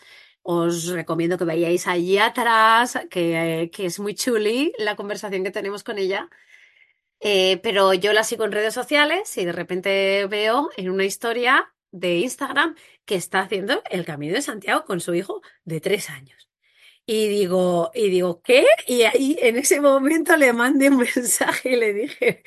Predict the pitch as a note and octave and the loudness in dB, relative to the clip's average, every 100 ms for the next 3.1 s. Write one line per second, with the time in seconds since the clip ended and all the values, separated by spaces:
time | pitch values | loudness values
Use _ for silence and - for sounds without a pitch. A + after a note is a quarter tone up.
0 | - - F#3+ F3+ G#3+ F4+ A#4 A#4+ - A#3+ | -18 -8 -4 -2 -2 2 2 2 0 0
1 | - C4+ D4 D#4+ E4+ A#4 - - C4+ B3+ | 4 4 4 2 2 2 0 -6 -6 -2
2 | A#3 A3+ G#3+ G#3 F3+ C#4+ G4+ - C5+ A4 | 0 0 0 -4 -4 -2 -2 -4 -8 -8